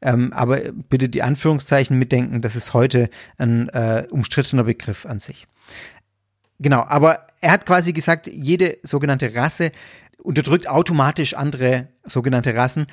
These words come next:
weil man als Mensch immer nur auf seine eigenen, oder als Rasse immer nur auf seine eigenen Interessen schaut. Er lehnte entsprechend auch die sogenannte Melting Pot Theory ab, also die Schmelztiegel-Idee, die quasi besagt,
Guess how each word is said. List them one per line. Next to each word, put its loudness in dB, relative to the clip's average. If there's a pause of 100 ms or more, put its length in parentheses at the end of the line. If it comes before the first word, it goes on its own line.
(200)
weil 2 (280)
man -2 (240)
als -4
Mensch 0 (380)
immer 2
nur 2
auf -4
seine -2
eigenen, -4
oder -2
als -8
Rasse 0
immer 2
nur 2
auf -4
seine -2
eigenen -4
Interessen -8
schaut. -10 (340)
Er 2
lehnte 4
entsprechend -2
auch 2
die -6
sogenannte 0
Melting 0
Pot -4 (160)
Theory 2
ab, -2
also -2
die -2
Schmelztiegel-Idee, 0 (600)
die -4
quasi -2
besagt, -2